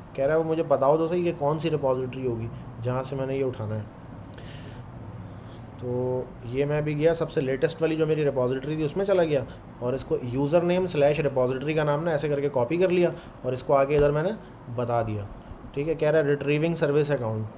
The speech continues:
ये एक service account बना रहा है, यानी background में एक setting कर रहा है ये, जिसके ज़रिए क्या करेगा,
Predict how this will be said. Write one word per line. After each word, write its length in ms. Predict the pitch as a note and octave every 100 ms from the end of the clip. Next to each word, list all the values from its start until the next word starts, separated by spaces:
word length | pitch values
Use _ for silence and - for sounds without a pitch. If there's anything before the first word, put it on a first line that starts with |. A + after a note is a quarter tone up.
| -
ये 160 | B2+ C#3+
एक 80 | C#3+
service 340 | D3 D3 D#3+
account 300 | D#3+ D#3 E3
बना 200 | D3+ C3+
रहा 60 | C3+
है, 60 | D3+
यानी 140 | D#3
background 460 | C3 B2+ B2+ C#3 D3+
में 60 |
एक 80 | D3+
setting 340 | C3+ B2 D3+ D3
कर 80 | B2+
रहा 140 | C#3
है 100 | D#3
ये, 80 | F3 - - - B2
जिसके 260 | B2 D3
ज़रिए 240 | C#3+ D3+ D#3
क्या 160 | D#3
करेगा, 340 | D3+ D#3 F3